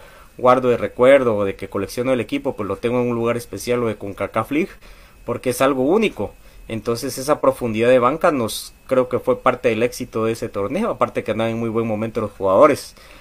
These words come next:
Ahora posición por posición o línea por línea, creo de que está más completo en la saga central y la columna, voy a mencionar nada más, ¿verdad?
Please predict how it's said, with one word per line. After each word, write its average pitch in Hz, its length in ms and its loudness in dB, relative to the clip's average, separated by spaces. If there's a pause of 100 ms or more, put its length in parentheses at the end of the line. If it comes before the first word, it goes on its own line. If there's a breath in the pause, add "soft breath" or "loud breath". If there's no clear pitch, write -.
(160 loud breath)
Ahora - 280 8
posición 151 480 2
por 165 160 2
posición 147 440 -2
o 131 80 6
línea 156 320 2
por 110 140 0
línea, 165 260 0
creo 135 320 2
de 131 140 2
que - 80 -6
está 117 200 -4
más 131 160 0
completo 131 460 0
en 127 80 0
la 110 60 -2
saga 131 260 2
central 139 460 0
y 156 100 0
la 135 180 4
columna, 147 360 2
voy 110 140 2
a 101 60 0
mencionar 101 400 -4
nada 127 160 2
más, 175 180 6
¿verdad? 107 280 0